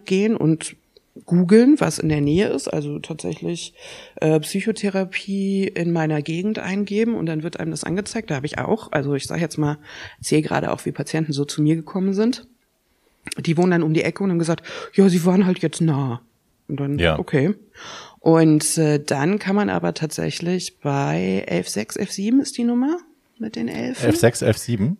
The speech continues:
Speaker 1: Mhm. Das ist
Speaker 2: Okay.
Speaker 1: doch die, äh, da anrufen und die Kassen sind dazu verpflichtet, einem sehr schnell ein Erstgespräch,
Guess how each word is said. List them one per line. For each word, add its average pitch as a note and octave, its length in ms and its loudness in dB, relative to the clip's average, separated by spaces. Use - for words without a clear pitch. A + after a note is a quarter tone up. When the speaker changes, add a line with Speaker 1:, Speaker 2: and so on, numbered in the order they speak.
Speaker 1:
Mhm. G#3+ 420 2
Das F#3 220 -2
ist - 240 -2
Speaker 2:
Okay. G3+ 100 4
Speaker 1:
doch G3+ 220 0
die, F#3+ 380 2
äh, F3 840 0
da F3 240 4
anrufen A3 840 0
und F3+ 640 -2
die F3+ 360 -2
Kassen C4 600 0
sind A#3 640 0
dazu F3+ 500 -2
verpflichtet, F#3 920 -4
einem F#3+ 400 2
sehr F3+ 240 0
schnell F3+ 280 0
ein F3 120 -2
Erstgespräch, - 720 -8